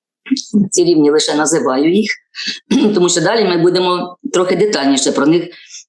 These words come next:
говорити. І хочу, е, наголосити на тому, що ці рівні, вони,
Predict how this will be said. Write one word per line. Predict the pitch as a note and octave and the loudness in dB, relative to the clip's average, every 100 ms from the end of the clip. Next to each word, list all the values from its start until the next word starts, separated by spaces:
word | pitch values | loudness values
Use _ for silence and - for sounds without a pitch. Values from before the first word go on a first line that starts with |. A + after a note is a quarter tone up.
| - | -2
говорити. | F3+ F#3 E3 B3 - - D3+ _ - - - - | 0 2 0 0 -2 -4 -6 _ -12 -12 -10 -4
І | G3 | -2
хочу, | B3+ C#4 B3+ B3 | -2 -2 0 0
е, | A#3+ F#3 F#3 F3 F3+ - E3 | 0 0 0 0 -2 0 2
наголосити | E3+ F3 F3+ F#3 - | 2 4 2 2 0
на | E3 E3 | 0 0
тому, | C4 C#4+ C#3 - - _ - - - | 0 0 0 -4 -10 _ -18 -14 -4
що | - - F3 - - - | -2 0 0 0 -2 -2
ці | - C4+ D4+ - - | 0 0 0 -6 -4
рівні, | D#3+ D#3+ C3 B2 A#2+ G#3 - - - | 0 2 4 4 2 -2 -6 -6 -2
вони, | E3 G3 B3 B3+ - | 0 2 0 -2 -8